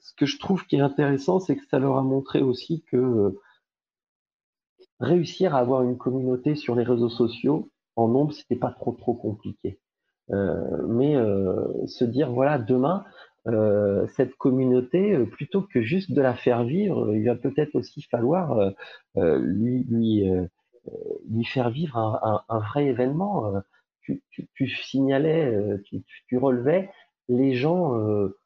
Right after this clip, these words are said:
euh, vont revenir peut-être au stade, mais dans quel état d'esprit ? C'est aussi la question qu'il faut se poser. Est-ce que nos fans reviendront avec le même état d'esprit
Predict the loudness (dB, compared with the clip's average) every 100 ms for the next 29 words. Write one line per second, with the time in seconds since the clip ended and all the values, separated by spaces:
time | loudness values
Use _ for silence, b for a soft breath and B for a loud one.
0 | _ -6 -4 0 0 0 0 0 0 0
1 | -2 -4 _ _ -4 0 2 0 -4 -20
2 | _ _ _ -2 0 0 0 0 2 -2
3 | -8 _ _ _ _ _ _ 0 2 2
4 | 2 2 2 2 0 -2 -4 -6 -6 -6
5 | _ _ _ _ _ -4 -2 0 0 0
6 | -4 -4 -6 -6 -8 -6 -6 -2 -2 0
7 | 0 0 -2 -2 -2 2 2 2 0 0
8 | 0 0 2 2 2 0 0 -4 B B
9 | B -4 0 0 2 2 4 4 2 2
10 | 2 2 -2 -4 -8 0 2 2 -2